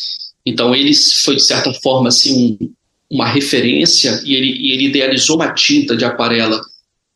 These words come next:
que é o tipo de aquarela que eu gosto, né, de textura mais cremosa, mais longa, é, muito mais sensível à água e super pigmentada, né?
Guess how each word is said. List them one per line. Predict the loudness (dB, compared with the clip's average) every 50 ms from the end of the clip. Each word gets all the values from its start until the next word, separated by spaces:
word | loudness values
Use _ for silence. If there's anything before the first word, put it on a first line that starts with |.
| _ _ -6
que | -2 -2 0
é | 0 0
o | 0 -2 0 0
tipo | 0 0 0 -2 -2 -2
de | -2 -2
aquarela | -2 -2 -2 -2 -2 0 0 0 0 -2 -2
que | -2 -4
eu | -2
gosto, | 0 0 2 2 0 0 -2 -4 -4
né, | -2 -2 0 0 0
de | -2 -2 -4 -6
textura | -6 -6 -4 -4 -2 0 0 0 0 0
mais | 0 0 0 0 0
cremosa, | 0 -2 -2 0 0 0 2 2 0 0 0
mais | -2 -2 -2 -2 -2
longa, | 0 0 2 2 2 2 2 2 0 0 -2 -4 -8 -12 -14 -16 -18 -20 -16 _ -4
é, | -2 -2
muito | 0 2 2 2 4 4 2 2 2 2
mais | 2 2 2
sensível | 2 2 2 0 2 2 0 0 2 2 2 2
à | 0 0
água | 0 0 -2 0 0 0 0
e | 2
super | 2 0 0 0 0 -2 -2 -2
pigmentada, | -4 -4 -2 0 0 0 -2 -4 -4 -4 -4 -4 -6 -4
né? | -4 -4 -4 -4 -6